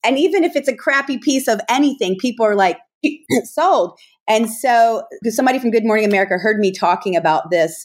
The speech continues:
at a branding meeting that they, uh, that, uh, something called Spark and Hustle, and they asked me to talk about branding. And so I just said how I would mail stuff to people that I loved. And she said, "Would you come and be on Good Morning America? Could we have the cuffs on Good Morning America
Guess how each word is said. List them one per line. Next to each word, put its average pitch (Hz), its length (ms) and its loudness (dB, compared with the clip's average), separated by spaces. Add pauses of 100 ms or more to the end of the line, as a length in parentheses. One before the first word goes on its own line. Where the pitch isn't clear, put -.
(160)
at 190 120 4
a 185 40 -2
branding 202 760 0
meeting 185 500 0
that 165 220 -2
they, 170 560 0
uh, 143 300 2 (260)
that, 190 280 -2
uh, 196 60 0
something 247 260 -2
called 220 140 0
Spark 208 260 -2
and 208 80 0
Hustle, 185 300 0
and 175 80 -2
they 147 60 0
asked 180 200 -2
me 170 120 2
to 165 40 -16
talk 185 140 -2
about 170 160 2
branding. 160 320 0
And 170 80 -4
so 220 80 -2
I 220 80 2
just 254 240 -2
said 269 180 0
how 190 200 0
I 190 60 2
would 190 140 0
mail 202 220 0
stuff 202 220 -4
to 185 80 0
people 208 300 -2
that 185 120 2
I 170 80 2
loved. 190 360 0 (520)
And 208 320 0 (100)
she 247 140 -2
said, 220 220 2
"Would 196 120 2
you 214 120 -6
come 214 180 0
and 196 140 0
be 196 100 0
on 185 160 2
Good 190 120 -2
Morning 185 200 2
America? 170 360 0
Could 208 120 -4
we 233 80 4
have 208 140 2
the 196 80 -6
cuffs 208 240 0
on 185 80 0
Good 175 140 -2
Morning 170 180 0
America 165 420 0